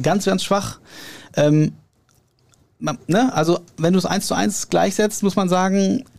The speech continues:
ist der B-, hat der B V B sich nicht so viel weiterentwickelt, rein von den Fakten. Aber, äh, darüber haben wir auch schon gesprochen, Sascha, im Sommer hab ich auch gesagt, warum probiert man's nicht noch weiter mit Marco Rose? Man muss halt den Trainern aber auch mal Zeit geben.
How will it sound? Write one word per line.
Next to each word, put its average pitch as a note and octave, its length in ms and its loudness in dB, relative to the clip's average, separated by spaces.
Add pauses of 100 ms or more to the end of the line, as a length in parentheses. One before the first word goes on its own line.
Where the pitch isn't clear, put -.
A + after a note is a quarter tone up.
(160)
ist C#3+ 120 -4
der E3+ 80 0
B-, E3 140 0
hat F3 100 0
der F3 80 0
B F3 120 0
V F3+ 100 0
B E3+ 160 2
sich D#3+ 240 -2
nicht E3+ 160 0
so D3 240 2
viel G3+ 180 -2
weiterentwickelt, F#3+ 760 -2 (100)
rein C3 160 2
von B2 160 0
den A#2 140 -2
Fakten. - 500 -2 (720)
Aber, C#3 380 0
äh, C#3 360 0
darüber C3 280 -2
haben C3 100 2
wir C#3+ 100 2
auch D3 60 0
schon E3 140 -2
gesprochen, D#3 280 -2
Sascha, D#3+ 280 0
im C3 240 0
Sommer C#3 220 2
hab D#3 120 0
ich C#3+ 120 -6
auch D#3+ 80 -4
gesagt, E3 280 -2
warum C#3 220 -2
probiert D#3+ 260 -2
man's D3 180 -2
nicht A#2+ 120 2
noch A#2+ 100 -2
weiter A#2 220 -2
mit A2+ 100 -4
Marco A#2+ 220 -4
Rose? B2+ 320 0 (800)
Man B2+ 120 4
muss F3 280 2
halt F#3 180 2
den E3 140 0
Trainern F3 280 0
aber - 180 -2
auch D#3 120 -4
mal F3 160 2
Zeit - 360 -6
geben. G2+ 360 -2